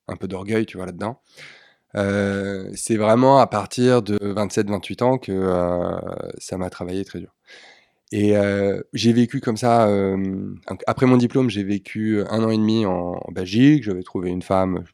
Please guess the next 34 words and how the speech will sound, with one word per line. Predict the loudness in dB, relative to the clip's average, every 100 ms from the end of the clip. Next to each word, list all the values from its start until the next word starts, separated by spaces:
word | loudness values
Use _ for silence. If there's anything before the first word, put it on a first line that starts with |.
| -18
absolument | -12 -4 -2 -2
charmante, | -4 -4 -2 -2 -4
euh, | -8 -8 -10 -14 -18 -20 -20
qui |
était | -14 -10
là-bas. | -6 -6 -8 _ -20 -20 _ _ _ _ _ -8
Et | -6
puis, | -6 -2 4 6 6
euh, | 6 2 0
finalement, | -14 -18 -8 0 4 6 6 6 6 6 6 4
euh, | 2 0 0 0 -2 -4 -6
bon, | -6 -4
moi, | -4
je | -2
suis | 0
arrivé | 2 2
à | 0
la |
conclusion | -2 -6 -6 -4
que | -6
ça | -6
allait | -8
pas | -8 -8
avec | -8 -12
ce, | -16 -16 -16
cette | -14 -2
femme, | 0
enfin, | 0 -6
que | -10
ça | -10 -8
irait | -8 -10 -8
pas | -8
plus | -6 -6
loin, | -4 -4 -8